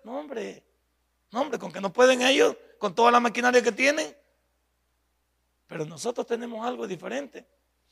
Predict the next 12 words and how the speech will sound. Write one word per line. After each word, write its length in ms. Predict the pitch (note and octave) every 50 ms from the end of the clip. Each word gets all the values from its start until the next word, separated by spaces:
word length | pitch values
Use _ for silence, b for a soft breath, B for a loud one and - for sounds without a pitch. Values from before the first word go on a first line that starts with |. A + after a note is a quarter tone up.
| _ _ _ _
Tenemos 460 | - F3+ E3+ E3+ F#3+ G#3+ A3+ A#3 A3
a 120 | G#3 G3 F#3
Dios 280 | F3+ F#3+ G3+ A#3 A#3+
de 80 | G#3+ A3
nuestra 280 | G#3 F#3+ F3+ - D#3 -
parte. 440 | _ - B3 C4 C4+ _ _ A#3+ _ _ _ _ _ _ _ _ _ _
Y 180 | - G3 G3 F3+
a 160 | E3 D3+ D#3+
Él 220 | F3 G#3 B3 C#4+
deberíamos 640 | D4 D4+ D4 C#4 C4 B3+ C4+ C#4 C#4+ C#4 C#4 C4+ B3+
de 280 | B3 - C#4 C#4 C#4+ - - _ _ _ -
involucrarlo 960 | G#3+ G#3+ G#3+ G#3 A3+ A#3 B3 A#3+ - C4 C4 B3 A#3 A#3+ A#3+ B3+ C4+ G4+